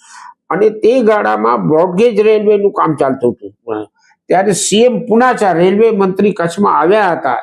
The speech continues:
એમની પાસે પણ રજૂઆત થઈ હતી, એમણે સકારાત્મક રિસ્પોન્સ આપ્યો હતો અને માંડવીની મોજણી થઈ પણ ગઈ, પણ એ પછી કોંગ્રેસનું વિભાજન ને મોટા રાજકીય પલટા આવ્યા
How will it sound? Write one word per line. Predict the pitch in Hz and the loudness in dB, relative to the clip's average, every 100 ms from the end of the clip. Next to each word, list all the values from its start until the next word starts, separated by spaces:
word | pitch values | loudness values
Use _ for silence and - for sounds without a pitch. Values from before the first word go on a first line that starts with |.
| - | -2
એમની | 190 233 | 0 2
પાસે | 208 214 214 220 | 0 0 0 0
પણ | 190 185 | 2 0
રજૂઆત | 175 160 190 190 - | 0 2 2 0 -2
થઈ | 147 139 | 0 2
હતી, | 120 113 107 - _ _ _ - | 2 -2 -12 -14 _ _ _ -2
એમણે | 208 226 233 226 226 180 | 0 2 2 4 4 2
સકારાત્મક | 151 - 185 247 247 247 226 202 | 0 -6 -2 0 0 -2 -2 2
રિસ્પોન્સ | 196 185 - 190 165 | 0 0 -2 -2 0
આપ્યો | 147 - 135 | -2 -2 0
હતો | 127 110 - - - - - | 0 -2 -6 -14 -20 -10 -4
અને | 175 214 | 0 2
માંડવીની | 180 139 160 196 247 240 254 254 254 262 254 175 | 2 0 0 0 2 2 4 4 4 2 0 0
મોજણી | 151 180 196 240 254 | 0 2 2 2 0
થઈ | - 220 320 | 0 0 0
પણ | 320 277 | 0 0
ગઈ, | 190 165 123 - _ _ _ | 2 2 0 -6 _ _ _
પણ | 185 190 - | -6 -6 -2
એ | 247 262 | -2 0
પછી | 240 233 247 247 247 240 208 - _ _ | -2 0 0 2 2 0 -2 -10 _ _
કોંગ્રેસનું | 190 202 202 208 175 190 190 | -2 2 2 2 2 2 2
વિભાજન | 185 185 185 180 170 165 | 2 2 2 2 0 0
ને | |
મોટા | 151 165 185 165 | 0 0 0 0
રાજકીય | 151 160 - 165 | 0 -2 0 0
પલટા | 143 139 135 - | 0 -2 -2 -2
આવ્યા | 127 110 104 | -2 -2 -4